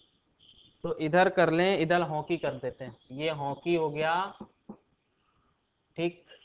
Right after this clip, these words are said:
hockey हो गया, और हॉकी volleyball।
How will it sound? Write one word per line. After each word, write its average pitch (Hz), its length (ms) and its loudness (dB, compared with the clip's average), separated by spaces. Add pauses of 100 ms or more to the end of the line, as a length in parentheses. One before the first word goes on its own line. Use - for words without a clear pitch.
(240)
hockey 143 320 -6
हो 160 160 0
गया, 170 220 2 (3000)
और 156 520 8
हॉकी 147 420 0
volleyball। 165 640 2